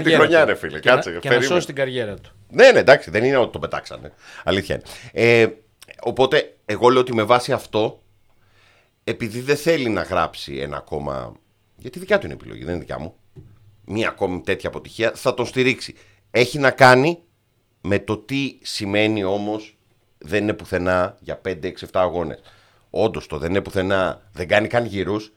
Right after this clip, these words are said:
Speaker 1: εκεί είναι άλλη κουβέντα, ε. Γιατί ο Γκασλί, πουχού, δεν ήταν αυτό το πρόβλημα. Δεν είναι ότι εγκατέλειπε σε κάθε αγώνα.
Speaker 2: Ο Γκασλί απλά δεν ακολουθούσε τον ίδιο ρυθμό
Speaker 1: Ακριβώς.
Speaker 2: του Verstappen.
Speaker 1: Ήτανε στα, στο μισό δευτερόλεπτο πίσω.
Speaker 2: Έκανε ό,τι έκαναν όλοι οι υπόλοιποι
Speaker 1: Μπράβο.
Speaker 2: μετά.
Speaker 1: Μπράβο.
Speaker 2: Απλά ήταν ο πρώτος που ήταν εκεί και την πάτησε.
Speaker 1: Ακριβώς, ακριβώς.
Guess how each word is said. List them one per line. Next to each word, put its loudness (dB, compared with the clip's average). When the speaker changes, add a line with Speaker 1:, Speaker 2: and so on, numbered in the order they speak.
Speaker 1:
εκεί -14
είναι -2
άλλη -2
κουβέντα, -8
ε. -6
Γιατί -10
ο -8
Γκασλί, -8
πουχού, -12
δεν -2
ήταν 2
αυτό -2
το -4
πρόβλημα. -8
Δεν -2
είναι 2
ότι -2
εγκατέλειπε 0
σε -14
κάθε -4
αγώνα. -10
Speaker 2:
Ο -8
Γκασλί -6
απλά -6
δεν -8
ακολουθούσε -8
τον -10
ίδιο -4
ρυθμό 2
Speaker 1:
Ακριβώς. 2
Speaker 2:
του 2
Verstappen. -10
Speaker 1:
Ήτανε 6
στα, 4
στο 8
μισό 6
δευτερόλεπτο 6
πίσω. 0
Speaker 2:
Έκανε 4
ό,τι 0
έκαναν 0
όλοι 2
οι 0
υπόλοιποι 6
Speaker 1:
Μπράβο. 6
Speaker 2:
μετά. 2
Speaker 1:
Μπράβο. 6
Speaker 2:
Απλά 4
ήταν 2
ο 2
πρώτος -2
που -12
ήταν -6
εκεί -8
και -12
την -10
πάτησε. 0
Speaker 1:
Ακριβώς, -4
ακριβώς. -6